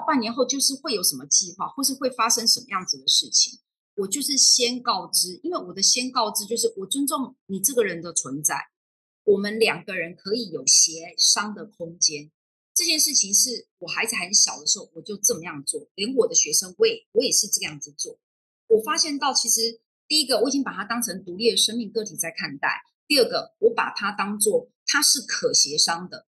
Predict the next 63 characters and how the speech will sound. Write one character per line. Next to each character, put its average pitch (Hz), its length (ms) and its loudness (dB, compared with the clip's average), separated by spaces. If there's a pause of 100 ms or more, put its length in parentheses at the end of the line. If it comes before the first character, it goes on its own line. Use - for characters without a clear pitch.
(180)
那 370 140 2
么 285 360 0 (140)
我 208 120 6
们 190 120 -4
两 196 160 0
个 180 80 -10
人 190 200 -6
之 254 180 2
间 254 220 0
的 226 100 0
冲 226 300 -2
突 165 180 -16
就 190 160 4
可 226 160 -4
以 196 140 -2
降 170 360 0
低 180 120 -20 (100)
非 208 140 -6
常 - 180 -10
的 - 80 -20 (100)
多。 143 220 -4 (380)
刚 247 120 0
刚 262 80 0
讲 175 200 -4
到 202 100 -10
说 202 180 2 (100)
我 147 60 -14
的 139 160 -14
大 196 200 0
儿 135 200 -4
子， - 280 0 (320)
那 339 100 2
时 330 140 2
候 302 200 -4
为 285 140 -4
了 196 220 -6
要 233 200 2
从 170 480 -6
保 185 220 2
姆 185 320 -2
那 190 140 -6
边 180 340 -6 (260)
离 165 220 -10
开， 165 300 0
因 285 120 2
为 262 60 2
他 285 80 -2
在 285 160 0
保 226 140 2
姆 208 60 -4
那 196 60 -8
边 240 140 -4
其 214 140 0
实 220 80 -6
他 247 100 -4
很 202 100 -8
开 190 220 -4
心 185 320 2
啊， 160 160 -10 (400)
然 190 100 -4
后 240 480 2
他 - 140 -4
也 208 220 2